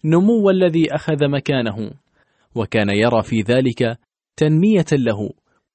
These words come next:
وزيادة لخبراته، فيحتفظ بالقدامى إلا إذا كان لهم عمل آخر ينمون من خلاله، إذ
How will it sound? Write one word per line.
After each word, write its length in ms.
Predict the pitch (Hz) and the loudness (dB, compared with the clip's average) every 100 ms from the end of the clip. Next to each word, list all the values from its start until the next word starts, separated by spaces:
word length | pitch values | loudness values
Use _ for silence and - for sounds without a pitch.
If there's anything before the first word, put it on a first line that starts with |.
| _ - | _ -4
وزيادة 720 | 123 123 117 143 170 156 151 | 0 2 2 2 2 0 0
لخبراته، 1000 | 139 131 - 123 120 160 147 117 110 101 _ _ _ _ | 0 -2 0 -2 0 0 -2 -4 -8 -10 _ _ _ _
فيحتفظ 800 | - 123 104 - - 160 - 131 117 | -4 0 0 -2 -2 -2 0 0 0
بالقدامى 800 | 110 98 - 120 147 156 143 139 139 _ _ _ _ - | -2 -4 -2 0 2 0 -2 -4 -8 _ _ _ _ 0
إلا 260 | 220 214 | 2 4
إذا 340 | 196 160 127 113 | 4 2 2 -2
كان 300 | - 147 131 123 | 0 -2 0 2
لهم 360 | 143 135 120 | 0 0 -2
عمل 600 | 107 127 165 147 127 113 | -2 0 0 2 2 0
آخر 440 | 104 156 143 104 - _ _ _ - | 0 -2 -2 -6 -8 _ _ _ -4
ينمون 600 | 113 101 101 143 139 120 | -2 -2 -2 0 0 0
من 140 | 110 | -2
خلاله، 680 | 98 151 180 175 156 156 151 _ _ _ _ - | -2 0 2 2 0 0 -4 _ _ _ _ -2
إذ 140 | 143 | -2